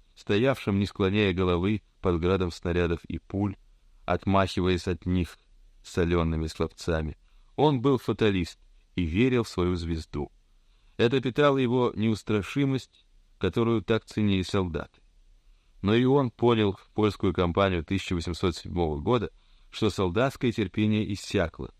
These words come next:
Чтобы поддержать ослабевший дух, он сказал кому-то из солдат, что нужны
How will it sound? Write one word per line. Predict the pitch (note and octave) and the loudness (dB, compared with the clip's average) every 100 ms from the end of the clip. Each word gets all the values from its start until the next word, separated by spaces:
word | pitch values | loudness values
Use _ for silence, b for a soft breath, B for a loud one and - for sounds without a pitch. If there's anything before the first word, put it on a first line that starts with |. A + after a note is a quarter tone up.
| _ _ _ | _ _ _
Чтобы | - A2 G#2+ | -6 -2 0
поддержать | - A2+ G#2+ B2 G2 A#2 F#2 - - | 0 0 0 0 2 0 0 -6 -10
ослабевший | F#2 F#2 F#2+ F#2 G#2 F#2 - D#2+ | -6 -4 -2 0 0 0 -4 -6
дух, | E2+ A#2 - _ _ _ - _ - | -2 -4 -6 _ _ _ -20 _ -2
он | G#2+ B2 | -2 0
сказал | - A2+ B2+ C3 | -2 0 2 0
кому-то | A2 G#2 A#2+ A#2 | 0 0 0 -2
из | G#2+ | -4
солдат, | - F#2+ G#2 A#2+ | -2 0 2 0
что | - - | -2 -4
нужны | G2 A2 G2 B2 C3 A#2 | -2 0 0 0 -2 -4